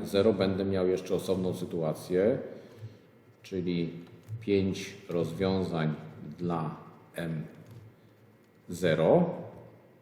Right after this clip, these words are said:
Powyżej zera znowu mam cztery, czyli tutaj od jeden do z-, od minus jeden do zera, w sumie od zera do jeden. Dla jedynki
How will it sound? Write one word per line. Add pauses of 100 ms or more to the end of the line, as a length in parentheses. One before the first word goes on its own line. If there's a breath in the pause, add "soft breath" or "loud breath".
(520 soft breath)
Powyżej
zera
znowu
mam
cztery, (140)
czyli
tutaj
od
jeden
do
z-,
od
minus
jeden
do
zera,
w
sumie
od (160)
zera
do
jeden. (1600 soft breath)
Dla
jedynki